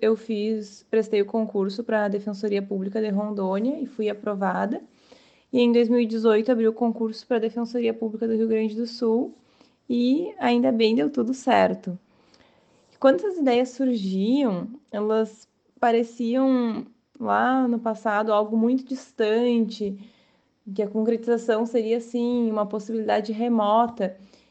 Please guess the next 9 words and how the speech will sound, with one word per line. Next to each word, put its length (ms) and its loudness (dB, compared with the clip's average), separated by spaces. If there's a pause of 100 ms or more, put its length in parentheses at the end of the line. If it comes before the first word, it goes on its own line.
(220)
E 180 4
hoje 640 2
é 80 -2
incrível 560 -2
pensar 560 -2
que 120 -8
isso 140 -6
é 60 -2
verdade. 720 -2